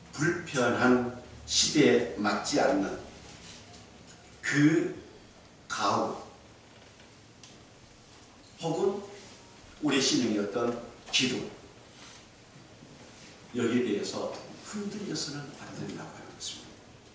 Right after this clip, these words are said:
아무리 시대가 바뀌고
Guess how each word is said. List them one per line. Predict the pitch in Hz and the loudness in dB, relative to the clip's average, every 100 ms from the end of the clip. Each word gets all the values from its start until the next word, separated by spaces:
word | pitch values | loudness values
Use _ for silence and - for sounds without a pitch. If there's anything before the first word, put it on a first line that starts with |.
| - - - - - - - - - - - - - - - - - - | -18 -18 -18 -20 -20 -20 -20 -20 -20 -20 -20 -20 -20 -20 -20 -20 -12 2
아무리 | - - 220 247 262 - - - - - - | 8 12 12 12 12 10 8 0 -10 -14 2
시대가 | - 254 247 202 170 | 6 8 10 8 8
바뀌고 | - - 139 - | 6 4 2 0